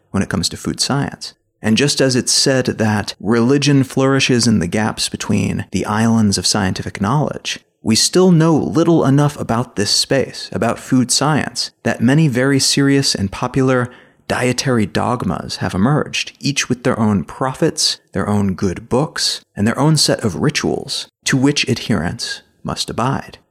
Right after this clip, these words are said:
their own labels to apply and communities to join. There is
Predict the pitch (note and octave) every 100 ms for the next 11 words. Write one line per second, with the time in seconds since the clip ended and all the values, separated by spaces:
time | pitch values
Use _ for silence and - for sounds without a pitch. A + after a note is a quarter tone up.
0 | _ - G2+ A2 G#2+ G2 C3 D3 D3 -
1 | E2 - - B2 C#3 D#3 E3 - - -
2 | G2+ A#2 A#2 A#2+ - - A2+ G#2+ - -
3 | - _ _ _ - G2 A#2+ A#2+ B2+ B2+
4 | A#2 G#2+ - -